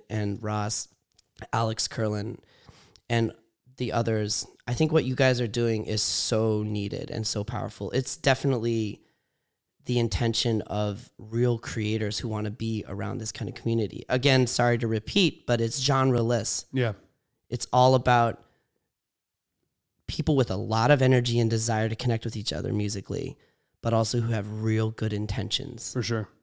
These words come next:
Speaker 1: And, um, that's beyond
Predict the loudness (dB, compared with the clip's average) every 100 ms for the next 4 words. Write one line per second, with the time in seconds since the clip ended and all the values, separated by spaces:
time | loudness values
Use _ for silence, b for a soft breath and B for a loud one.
0 | _ _ 2 2 2 -2 _ _ _ _
1 | _ _ 0 0 2 4 4 2 -4 -6
2 | -2 4 6 8 6 6 2 -2